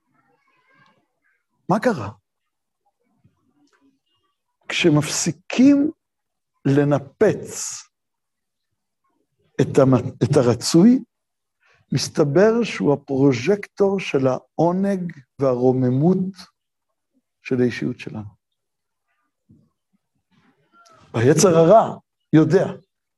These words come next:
שאם הפרוז'קטור הזה מאיר, גם רוממות וגם עונג, אין לו סיכוי. היעד העיקרי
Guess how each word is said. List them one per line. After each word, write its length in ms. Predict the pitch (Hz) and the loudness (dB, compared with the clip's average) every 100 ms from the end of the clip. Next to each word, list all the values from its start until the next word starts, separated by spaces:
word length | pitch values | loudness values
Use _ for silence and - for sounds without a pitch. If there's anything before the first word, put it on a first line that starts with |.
| _ _ | _ _
שאם 240 | - 175 196 | -4 2 2
הפרוז'קטור 720 | 214 147 147 190 196 165 165 | 2 0 2 0 0 2 2
הזה 180 | 156 175 | 2 2
מאיר, 460 | 160 170 233 269 - _ _ _ _ _ - | 2 2 2 0 -6 _ _ _ _ _ -6
גם 240 | 117 175 | -2 -2
רוממות 580 | 214 233 240 240 226 151 - _ _ - | 0 -2 0 0 0 -2 -8 _ _ -10
וגם 400 | 127 117 175 214 | -8 -2 0 0
עונג, 540 | 220 165 190 262 233 - _ _ _ _ _ _ _ _ _ _ _ | -2 -2 -2 -4 -8 -16 _ _ _ _ _ _ _ _ _ _ _
אין 100 | 143 | -4
לו 100 | 165 | -4
סיכוי. 360 | 196 220 - 113 110 _ _ _ _ _ _ _ _ _ _ _ _ _ _ _ _ _ - | -4 -6 -10 -14 -16 _ _ _ _ _ _ _ _ _ _ _ _ _ _ _ _ _ -4
היעד 480 | 208 220 311 339 330 | -2 0 2 0 2
העיקרי 520 | 330 - 294 277 | 0 0 -2 -2